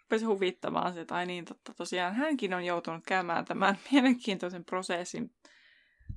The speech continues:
että hän voi olla animaagi.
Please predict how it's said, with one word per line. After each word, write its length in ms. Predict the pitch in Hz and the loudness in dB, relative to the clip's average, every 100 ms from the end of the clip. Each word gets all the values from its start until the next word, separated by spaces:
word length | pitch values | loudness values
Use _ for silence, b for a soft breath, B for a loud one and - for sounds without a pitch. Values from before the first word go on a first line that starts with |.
| - _ - | -14 _ -8
että 320 | - - 233 | -8 -2 0
hän 360 | 269 285 233 - _ _ _ _ _ _ _ _ | 4 6 4 2 _ _ _ _ _ _ _ _
voi 200 | 226 170 | -2 0
olla 300 | 170 165 165 - | 2 2 2 2
animaagi. 760 | 156 214 220 226 208 240 - | 2 4 6 8 8 8 6